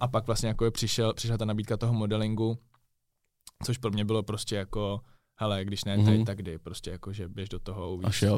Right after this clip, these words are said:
Speaker 1: co,
Speaker 2: jsi
Speaker 1: co
Speaker 2: prostě.
Speaker 1: to bude, no.
Speaker 2: Ale cool, jakože vlastně ta příležitost, jako taky, taky docela štěstí, víš, že jsi měl právě takovouhle obrovskou, že
Speaker 1: Mega,
Speaker 2: jsi, m-, mohl si
Speaker 1: mega.
Speaker 2: z nuly nastoupit.
Speaker 1: A to já jsem ještě, to já jsem ještě ani nevěděl, že d-, jakoby,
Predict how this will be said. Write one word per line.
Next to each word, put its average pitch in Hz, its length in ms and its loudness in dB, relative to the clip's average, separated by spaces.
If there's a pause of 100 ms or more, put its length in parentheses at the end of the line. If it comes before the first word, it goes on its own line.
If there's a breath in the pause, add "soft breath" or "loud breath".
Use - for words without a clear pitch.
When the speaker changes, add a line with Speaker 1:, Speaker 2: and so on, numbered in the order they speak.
Speaker 1:
co, - 80 0
Speaker 2:
jsi - 60 -8
Speaker 1:
co - 140 -20
Speaker 2:
prostě. - 280 -2
Speaker 1:
to 104 40 0
bude, 98 200 -4
no. 85 180 -8 (440)
Speaker 2:
Ale 120 160 10
cool, 160 220 10
jakože 143 280 10
vlastně 131 340 8
ta 127 140 8
příležitost, 127 920 6 (340 soft breath)
jako 123 260 6
taky, 143 340 6
taky 151 200 6
docela 147 260 10
štěstí, 123 320 8
víš, 127 140 12
že 135 100 10
jsi 127 100 8
měl 123 140 12
právě 117 260 10
takovouhle 117 360 10
obrovskou, 123 540 10
že 117 120 12
Speaker 1:
Mega, 113 260 10
Speaker 2:
jsi, 123 60 6
m-, 120 120 8
mohl 117 340 6
si 123 140 8
Speaker 1:
mega. 123 220 8
Speaker 2:
z 117 100 10
nuly 123 240 12
nastoupit. 123 400 10
Speaker 1:
A - 100 6
to 101 60 10
já 123 140 10
jsem 127 180 4
ještě, 127 340 4
to 120 120 2
já 117 140 6
jsem 120 180 0
ještě - 220 -2
ani 120 160 0
nevěděl, 143 320 2
že 127 180 6
d-, 123 280 -4
jakoby, 110 540 2